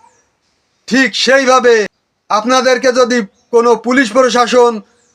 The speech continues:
বা এই হিন্দুত্ববাদী গুন্ডা বাহিনী আক্রমণ করে, ঠিক তাদেরকেও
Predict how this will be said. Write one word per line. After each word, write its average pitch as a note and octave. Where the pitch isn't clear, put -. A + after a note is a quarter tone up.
বা A3+
এই A#3
হিন্দুত্ববাদী B3
গুন্ডা B3+
বাহিনী B3
আক্রমণ C4+
করে, B3
ঠিক B3
তাদেরকেও B3